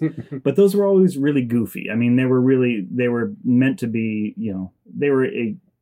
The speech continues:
Speaker 2: a kiddie comic, um, and that was kind of part of the fun of it. This is just played really straight. Like, there's no, there's no novelty to this. It's just Reed's a guy in brown khakis and a green plaid shirt,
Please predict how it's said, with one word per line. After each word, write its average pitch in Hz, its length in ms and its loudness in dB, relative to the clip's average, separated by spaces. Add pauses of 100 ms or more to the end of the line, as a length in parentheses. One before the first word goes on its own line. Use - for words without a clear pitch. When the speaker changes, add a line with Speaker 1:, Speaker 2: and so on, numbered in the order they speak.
(120)
Speaker 2:
a 110 140 -4
kiddie 156 300 -2
comic, 113 680 -6
um, 104 240 -6
and 113 140 -2
that 117 120 -4
was 107 120 -8
kind 117 160 -6
of 95 80 -8
part 110 180 -4
of 95 80 -8
the 95 80 -8
fun 104 240 -8
of 101 80 -8
it. - 160 -10 (440)
This 196 180 0
is 262 140 -2
just 196 200 -4
played 151 220 -2
really 127 340 2
straight. - 520 -6
Like, 110 240 -2
there's 123 200 0
no, 147 520 2 (140)
there's 131 140 0
no 190 100 4
novelty 127 560 0
to - 120 -12
this. - 260 -16
It's 107 200 -10
just - 240 -6 (440)
Reed's 135 340 0
a 131 40 0
guy 113 600 -2
in 110 500 -2 (260)
brown 113 460 0
khakis 120 500 -4
and 110 120 -4
a 104 80 -4
green 113 420 0
plaid 117 340 -6
shirt, 110 400 -4